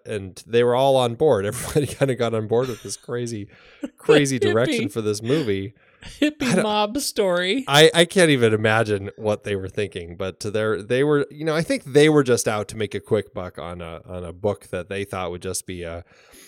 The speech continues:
Speaker 1: a, a quick and cheap, uh, read. I don't think anybody expected the book to turn into what it turned into, and they certainly didn't expect the film to turn into what it turned into. Um, they were trying to find somebody to direct it, and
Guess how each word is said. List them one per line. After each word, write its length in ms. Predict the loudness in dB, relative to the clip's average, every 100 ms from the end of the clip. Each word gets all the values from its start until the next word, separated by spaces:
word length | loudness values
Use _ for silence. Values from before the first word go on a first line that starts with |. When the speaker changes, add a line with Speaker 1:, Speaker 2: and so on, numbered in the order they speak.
| _ _
Speaker 1:
a, 220 | -4 -4 -8
a 100 | -14
quick 360 | -6 -4 -4
and 100 | -8
cheap, 340 | -10 -10 -12 -8
uh, 280 | -8 -6 -10
read. 480 | -10 -14 -14 -20 -20 _ _ _ _ _ _ _ -18 2
I 60 | 4
don't 120 | 4
think 160 | 4
anybody 320 | 4 4 2 2
expected 480 | 0 -2 -2 -4
the 80 | -6
book 320 | 2 2 2
to 80 | -12
turn 220 | -2 0
into 180 | 0 0
what 140 | 0 -2
it 100 | -2
turned 220 | -4 -2
into, 360 | -4 -4 -6 -8 -20 _
and 100 | -2
they 120 | 0 2
certainly 360 | 2 2 -2
didn't 200 | -2 -4
expect 280 | -6 -10 -10
the 80 | -8
film 280 | -2 -2 -2
to 80 |
turn 240 | -10 -8 -8
into 180 | -10 -10
what 160 | -8
it 140 | -10 -12
turned 220 | -12 -10
into. 420 | -14 -14 -14 -14 -20 _ _ -8
Um, 280 | -4 -2 4
they 140 | 6
were 80 | 6
trying 220 | 2 -2
to 60 | 0
find 220 | -2 0
somebody 320 | 0 -2 -6
to 120 | -8
direct 440 | -8 -2 -2 -2 -2
it, 160 | -4
and 220 | -4 -8